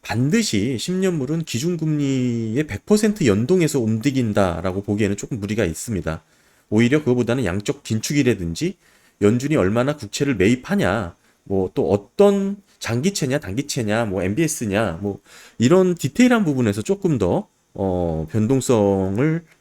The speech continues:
뚜렷하게 보이는 효과가 나타났고요. 어, 궁극적으로는 이런 몇 가지 패턴들을 좀 주-, 주념해서 조금 더 가다듬으면 글쎄 이제 조금 더, 어, 장기채 투자하는 데 있어가지고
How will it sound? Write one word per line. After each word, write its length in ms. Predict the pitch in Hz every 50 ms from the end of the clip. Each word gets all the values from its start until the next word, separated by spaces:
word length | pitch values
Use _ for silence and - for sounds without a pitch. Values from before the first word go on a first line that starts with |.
| _ _ -
뚜렷하게 440 | 208 220 233 - 196 156 113 98
보이는 560 | - - 110 117 120 117 110 95 87 82 78 - - _ _ _ _ -
효과가 280 | 190 - 190 156 135
나타났고요. 680 | 92 82 - - 147 139 87 80 - - 107 139 160 - _ _ _ _ _ _ _ _ _ _ _ _ _ _ _ _ _ _ -
어, 440 | - 98 104 101 101 107 - - 107 - - _ -
궁극적으로는 1000 | 135 147 175 190 - _ - - 196 175 175 170 160 151 160 165 165 160 156 117
이런 420 | 139 135 147 151 156 156 156 151 135
몇 160 | 117 120 -
가지 260 | - 208 196 196 -
패턴들을 540 | - 214 208 - 226 208 180 165 165 165 160
좀 300 | 170 165 160 156 156 156
주-, 180 | 147 131 131 135 -
주념해서 680 | - - 139 139 175 208 196 160 113 - 156 143 107 92
조금 340 | - 196 196 - - 214 208
더 80 | 185 175
가다듬으면 920 | - - 110 101 151 160 - 120 104 98 95 90 107 147 120 107 82 - _ _ - - - - - - - - - - _ _ -
글쎄 200 | - 139 - 151
이제 160 | 131 123 127
조금 320 | - 185 185 202 190 175
더, 300 | 131 107 117 160 202 - _ _ _ -
어, 360 | - 120 113 110 107 101 98 -
장기채 480 | - 110 117 127 143 143 - 147 135
투자하는 400 | - - 170 - 170 165 165 165
데 80 | 143 123
있어가지고 680 | 95 - 113 104 92 87 85 87 - 147 143 101 80